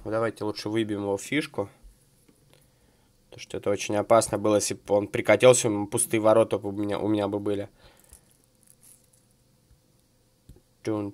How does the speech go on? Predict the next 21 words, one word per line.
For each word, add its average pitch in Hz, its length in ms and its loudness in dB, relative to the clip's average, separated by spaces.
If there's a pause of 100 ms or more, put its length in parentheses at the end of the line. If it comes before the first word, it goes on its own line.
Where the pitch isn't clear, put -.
тюн, 104 340 -6 (100)
тюн. 107 320 -10 (300)
Ну, 120 300 -6
такой 151 320 8
он 135 80 6
может 117 260 8
забивать 107 380 0
спокойно. 98 480 -6 (1300)
Такой - 240 -10
он 107 80 -6
может 104 200 -4
забивать 101 320 -6
спокойно. - 480 -12 (4000)
Да, 110 300 2
это 101 160 2
гол. 98 280 2 (540)
Итак, 165 280 10
опять 175 280 12
я 170 100 12
торчу, 156 420 8
ребят. 135 400 8